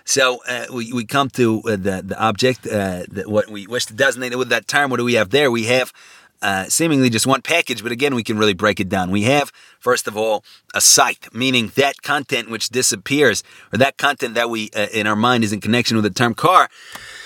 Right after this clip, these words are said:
that disappears should we close our eyes. Uh, uh,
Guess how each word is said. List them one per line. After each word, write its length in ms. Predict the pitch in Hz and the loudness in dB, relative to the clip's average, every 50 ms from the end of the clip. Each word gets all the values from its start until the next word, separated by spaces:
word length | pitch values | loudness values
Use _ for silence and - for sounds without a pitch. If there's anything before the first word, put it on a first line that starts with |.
| - - _ | -20 -10 _
that 160 | - 160 156 | 2 2 4
disappears 720 | - 214 214 - 196 165 - 160 185 196 196 190 170 - - | 6 6 6 6 4 2 2 4 6 6 6 6 6 4 2
should 300 | - - - - 151 139 | 2 0 -2 -2 -2 -2
we 100 | 139 139 | -4 -6
close 380 | - - 139 143 151 147 135 | -6 0 4 4 4 6 6
our 140 | 135 127 120 | 4 6 6
eyes. 380 | 113 104 76 - - - - - - - | 6 4 4 0 -2 -2 -2 -4 -4 -2
Uh, 220 | 110 110 110 110 - | 0 0 0 0 0
uh, 160 | 127 123 120 | -2 -4 -6